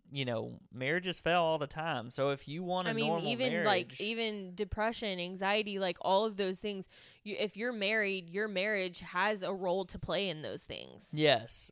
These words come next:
Speaker 1: And, and that's where really at the end of the day, you want to go into your marriage looking at it as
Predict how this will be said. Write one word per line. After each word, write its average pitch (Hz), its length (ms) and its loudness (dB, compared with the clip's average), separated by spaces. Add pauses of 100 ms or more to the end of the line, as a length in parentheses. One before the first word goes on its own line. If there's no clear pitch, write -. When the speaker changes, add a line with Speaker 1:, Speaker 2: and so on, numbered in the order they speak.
Speaker 1:
And, 139 300 4
and 139 240 0
that's 175 280 0
where 139 720 4 (1600)
really 170 500 6
at 135 120 4
the 139 100 -2
end 160 220 -2
of 156 60 -8
the 143 100 0
day, 123 640 0 (640)
you 139 320 -4
want 147 480 -2
to - 220 -8
go 131 680 0 (600)
into 156 320 -4
your 143 140 2
marriage 127 580 0
looking 131 360 -2
at 120 200 0
it 120 140 -4
as 117 720 -4